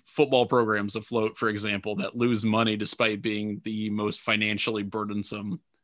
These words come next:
you know, athletic program. I don't know. I don't know that that's gonna be the case necessarily. So a lot's gonna change. It's gonna look a lot different. But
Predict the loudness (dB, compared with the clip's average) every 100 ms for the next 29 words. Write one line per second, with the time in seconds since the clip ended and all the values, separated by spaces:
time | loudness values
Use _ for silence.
0 | _ _ _ _ _ _ -6 -4 -6 -10
1 | -18 -20 -8 -6 -2 0 0 -2 -10 -2
2 | 0 2 0 0 -2 -6 -12 _ _ -16
3 | -16 -16 -20 -6 2 6 8 8 8 6
4 | 4 6 6 6 4 2 2 -2 0 -2
5 | -4 -4 -6 -6 -8 -6 -6 -4 -4 -6
6 | -8 -2 0 2 2 4 2 2 0 0
7 | 0 0 0 -4 -8 -4 0 2 2 2
8 | 2 2 -2 -2 -2 -6 -8 _ _ _
9 | _ _ _ _ 4 6 6 2